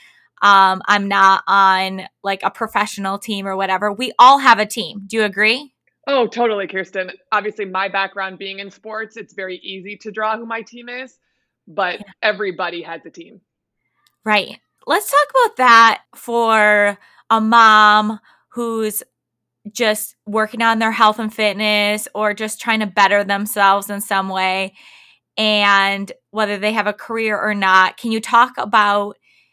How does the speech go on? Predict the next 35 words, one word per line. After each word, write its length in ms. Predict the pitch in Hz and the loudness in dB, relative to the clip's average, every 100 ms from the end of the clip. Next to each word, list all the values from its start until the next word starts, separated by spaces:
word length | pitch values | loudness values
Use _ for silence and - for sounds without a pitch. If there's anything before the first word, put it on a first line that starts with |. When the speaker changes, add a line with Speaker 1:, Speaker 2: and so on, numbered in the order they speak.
| _ _ _ | _ _ _
Speaker 1:
you 140 | 226 214 | -6 -2
know, 140 | 208 | -2
kind 340 | - 247 233 | 0 -2 0
of 200 | 226 202 190 _ _ _ _ - | 0 -2 -8 _ _ _ _ -18
how 480 | - - 220 208 214 | -10 2 4 4 2
we 180 | 220 | -2
should 360 | 208 - 202 - | -6 -8 -8 -6
think 180 | 214 220 | -6 -2
about 220 | 240 240 | -2 0
our 100 | 240 | -2
team 340 | - 254 262 | -6 -6 -4
or 80 | 240 | -4
how 280 | 214 214 208 | 0 2 2
we 100 | 202 | -2
can 400 | - - 202 214 | -8 -4 -2 -4
think 240 | 233 226 | -6 -6
about 180 | 240 240 | -2 -2
our 120 | 240 | -2
team 260 | 240 254 233 | -6 -6 -4
in 60 | 208 | -4
a 260 | 196 185 - | -4 -8 -8
constructive 560 | 226 202 202 - 196 | -8 -4 -4 -4 -8
way? 340 | 185 170 - 208 _ _ _ _ - - - | -6 -6 -6 -10 _ _ _ _ -20 -20 -20
Speaker 2:
Absolutely. 640 | - 311 254 285 190 160 | -8 0 2 2 2 0
I, 240 | - 277 302 | 0 0 0
I 40 | |
think 160 | 381 392 | -2 -4
it's 120 | 392 | -4
important 580 | 294 - 247 233 226 - | -6 -2 0 0 -6 -8
to 140 | 240 | -6
understand 960 | 233 220 214 - 226 214 202 196 185 - - | -4 -4 -6 -8 -6 -4 -2 -4 -4 -8 -8
that 640 | 180 202 196 180 - - _ _ _ _ _ 214 | 0 2 2 0 -6 -20 _ _ _ _ _ -6
nobody 460 | 240 262 285 285 | -4 0 0 -2
can 160 | 254 240 | -6 -8
achieve 760 | - 226 214 208 202 165 - | -8 -8 -8 -6 -8 -10 -20